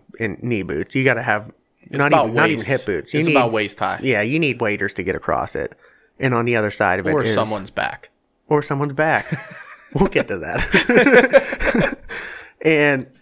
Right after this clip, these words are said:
Speaker 1: I'm watching him, and he walks right across that creek, nice and easy, and I could see the arrow at that point, and it was back.
Speaker 2: Mm-hmm.
Speaker 1: And he walked right into the nastiest swamp you have
Speaker 2: <laughs>
Speaker 1: ever seen in your life. <laughs> And I was freaking out, obviously.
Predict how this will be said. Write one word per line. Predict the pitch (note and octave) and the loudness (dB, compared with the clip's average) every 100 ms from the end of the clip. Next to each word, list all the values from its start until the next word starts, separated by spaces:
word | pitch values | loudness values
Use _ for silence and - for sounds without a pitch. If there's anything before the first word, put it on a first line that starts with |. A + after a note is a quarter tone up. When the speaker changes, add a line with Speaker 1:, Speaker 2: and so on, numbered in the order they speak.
| _ | _
Speaker 1:
I'm | C#3+ C3 | -2 2
watching | C#3 C#3+ C3 | 2 0 0
him, | A#2 A2 | 0 0
and | |
he | A2+ A#2 | -2 0
walks | A2 G#2+ G#2 - | 2 2 0 -2
right | A2 | -2
across | G#2+ B2 A2+ - | 0 0 0 0
that | A2+ | -4
creek, | - G2 G2+ | -2 -4 -2
nice | G2+ A2 | -2 -2
and | A#2 | -4
easy, | G#2+ G#2+ | -4 -4
and | G2+ | -4
I | G2 | -4
could | - | -6
see | - - A2+ A2+ | -6 -2 0 0
the | G#2+ | 0
arrow | G#2+ G#2 G2 | 0 0 0
at | - | -2
that | G2 - | -4 -4
point, | F2 D2 | -8 -6
and | F2+ | -6
it | |
was | E2 - | -8 -8
back. | - A#1+ - _ _ _ - | -10 -10 -14 _ _ _ -18
Speaker 2:
Mm-hmm. | G#2+ G2 - - | -16 -16 -18 -12
Speaker 1:
And | - A2+ | -8 -6
he | |
walked | G#2 G2+ - | -2 -2 -2
right | G#2 G#2+ G2 G#2 - | -6 -4 -2 -4 -4
into | G#2+ G#2 G2+ G2 F#2 F2+ F2+ - - | -6 -6 -6 -6 -4 -2 -4 -8 -16
the | G#2 G2 | -12 -10
nastiest | F#2+ E2 G2 - G2 - - | -8 -6 -8 -8 -8 -8 -8
swamp | F#2+ D#2 D2 - - _ _ - | -8 -6 -8 -12 -16 _ _ -12
you | B2+ A2+ | -4 -2
have | A2 - | -2 -2
Speaker 2:
<laughs> | |
Speaker 1:
ever | - G#2+ G2+ | -2 0 0
seen | C#3+ B2 G#2+ | -2 -4 -4
in | G#2 | -4
your | A2 A#2+ | -2 0
life. | C#3+ C3+ F3 - - | 0 0 -2 -4 -6
<laughs> | F#3 - - - - - - _ _ - | -4 -4 -10 -20 -20 -20 -20 _ _ -6
And | D3+ C#3 C3 B2+ - | -2 0 2 0 0
I | B2+ B2 | 2 2
was | A#2 | 2
freaking | - A#2 G#2+ G2+ | -2 -2 -2 -2
out, | F#2 F#2+ | -2 0
obviously. | F#2 F#2 F#2+ G2 G2 | 0 0 -2 -2 -2